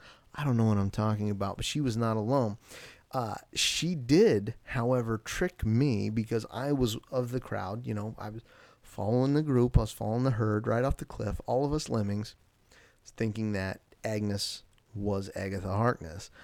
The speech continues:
But then in the Spooktacular, when she had her interaction with Vision,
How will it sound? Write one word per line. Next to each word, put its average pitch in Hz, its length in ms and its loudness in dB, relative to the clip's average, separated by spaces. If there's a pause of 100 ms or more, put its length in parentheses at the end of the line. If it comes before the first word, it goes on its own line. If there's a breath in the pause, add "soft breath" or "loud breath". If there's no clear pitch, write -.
(220 loud breath)
But 104 140 0
then 117 140 2
in 110 140 2
the 104 60 0
Spooktacular, 104 920 -2 (300)
when 107 140 0
she 107 180 0
had 123 240 0
her 123 100 0
interaction 110 640 0
with 92 120 -6
Vision, 104 640 0